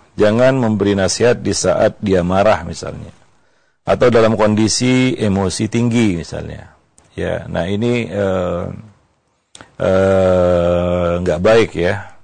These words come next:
Nah, demikian. Bukan hanya kepada remaja sebenarnya, kepada manusia secara umum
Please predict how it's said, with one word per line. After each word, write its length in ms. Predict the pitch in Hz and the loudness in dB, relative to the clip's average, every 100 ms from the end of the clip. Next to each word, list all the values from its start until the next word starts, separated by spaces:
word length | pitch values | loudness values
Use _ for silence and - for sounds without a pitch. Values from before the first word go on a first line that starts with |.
| - - 107 | -20 -20 -18
Nah, 300 | 87 90 85 | -12 -10 -10
demikian. 640 | 82 82 80 80 80 85 | -10 -12 -12 -10 -8 -8
Bukan 240 | 87 101 | -4 -2
hanya 240 | 98 101 95 | -2 -2 -4
kepada 320 | 92 95 95 | -2 0 2
remaja 400 | 92 98 117 110 | 0 0 2 0
sebenarnya, 480 | 95 87 87 82 80 | -2 -6 -8 -8 -10
kepada 320 | 90 87 90 | -4 -2 -2
manusia 460 | 92 95 92 - 95 | -2 -4 -4 -2 -4
secara 320 | 90 98 90 | -2 -2 2
umum 380 | 98 110 98 | 2 0 -2